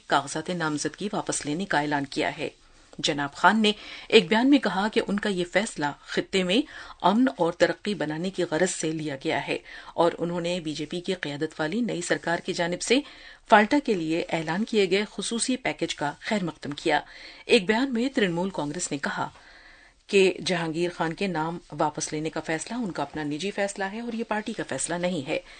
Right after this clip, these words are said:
اب جبکہ خان انتخابی میدان سے باہر ہو گئے ہیں تو اب مقابلہ بی جے پی کے امیدوار دیبانشو پانڈا، کانگریس امیدوار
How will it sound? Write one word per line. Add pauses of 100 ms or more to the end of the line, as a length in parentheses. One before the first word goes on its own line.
(500)
اب
جبکہ
خان
انتخابی
میدان
سے
باہر
ہو
گئے
ہیں
تو
اب
مقابلہ (100)
بی
جے
پی
کے
امیدوار (840)
دیبانشو
پانڈا، (180)
کانگریس
امیدوار